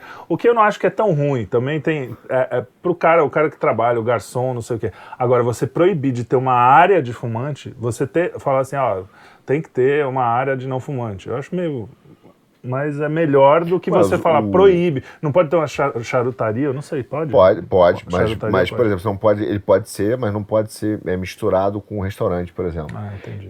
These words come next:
Speaker 2: E, e aeroportos internacionais, não aqui no, os nossos, né? Mas, por exemplo, em Frankfurt você tem salas pra, específicas pra fumante. O carro que você entra parece que é defumado, né?
Speaker 1: É,
Speaker 2: Isso é
Speaker 1: tem
Speaker 2: uma
Speaker 1: isso.
Speaker 2: sessão da mãe menininha, sai todo defumado, né?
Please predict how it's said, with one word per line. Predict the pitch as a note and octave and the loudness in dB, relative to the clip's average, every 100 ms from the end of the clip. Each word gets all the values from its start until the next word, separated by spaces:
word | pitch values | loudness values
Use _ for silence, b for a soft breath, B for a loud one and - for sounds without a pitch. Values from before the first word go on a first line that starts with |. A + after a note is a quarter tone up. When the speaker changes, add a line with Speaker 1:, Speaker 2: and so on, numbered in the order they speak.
| G#2 | -2
Speaker 2:
E, | G2+ G#2 A2 | -2 0 0
e | A#2+ | 2
aeroportos | D3 B2 - G#2 G2 - | 4 2 4 4 2 -4
internacionais, | G2 F#2+ G2 - E2+ A#2 C#3 G#2 | -6 -4 -4 -4 -4 -2 -2 -4
não | D3 | -6
aqui | G3+ - B2 | -8 -8 -6
no, | G#2 F#2+ F2+ F2 - | -6 -6 -6 -6 -6
os | E2+ | -6
nossos, | F#2 D#2+ - | -2 -4 -4
né? | E2+ F2 | -8 -6
Mas, | F2 | -6
por | G2+ | -6
exemplo, | F2 F#2+ | -8 -6
em | F2+ | -8
Frankfurt | - G#2 A2+ - C3 | -6 -6 -6 -8 -6
você | B2 A#2+ A2+ | -6 -6 -8
tem | - A#2+ B2 - | -8 -8 -8 -12
salas | - A#2+ A#2 A#2+ B2+ - - b b b _ | -8 -2 0 -2 -6 -12 -20 b b b _
pra, | G#2+ A2+ A2+ A2+ - - | -4 -2 -4 -6 -8 -12
específicas | - A2 - A#2+ - | -10 -10 -8 -10 -8
pra | G#2 | -6
fumante. | G2+ F#3 G#2 E2 - _ b b b | -4 -4 -6 -6 -12 _ b b b
O | - | -2
carro | F#2+ | 0
que | G#2+ | 0
você | G2 | -4
entra | G2+ C3 | -6 -4
parece | - A#2 - | -2 -2 -2
que | B2+ | -4
é | |
defumado, | C#3+ E3+ A#3+ A#2+ F#2 E2+ | -4 -6 -4 -2 0 -2
né? | E2+ C#3 D#3 A2+ | -2 2 2 0
Speaker 1:
É, | |
Speaker 2:
Isso | G2+ - | 0 2
é | |
Speaker 1:
tem | G#2+ | 4
Speaker 2:
uma | A#2 | 2
Speaker 1:
isso. | - | 0
Speaker 2:
sessão | G#2+ - G#2+ | -2 -2 -2
da | B2 | -2
mãe | A#2 B2+ | -4 -4
menininha, | C#3+ D3 A2 G2+ F#2 | -6 -6 -4 -4 -6
sai | E2+ F#2+ | -2 -2
todo | F2 B2+ D3+ A#2+ | 0 -2 0 0
defumado, | A2+ - G2+ F#2+ B2+ C3+ | -2 -2 -2 0 2 2
né? | C3+ | -2